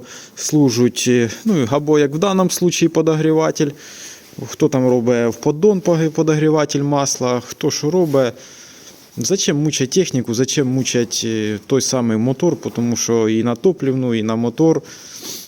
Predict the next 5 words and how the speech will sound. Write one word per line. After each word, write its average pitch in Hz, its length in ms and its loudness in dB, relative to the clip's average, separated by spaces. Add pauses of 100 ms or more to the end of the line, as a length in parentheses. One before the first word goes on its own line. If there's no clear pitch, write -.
(1040)
ну, 127 320 -4
я 110 120 -2
не 110 140 -2
знаю. 98 320 -6 (760)
Ну, 208 200 0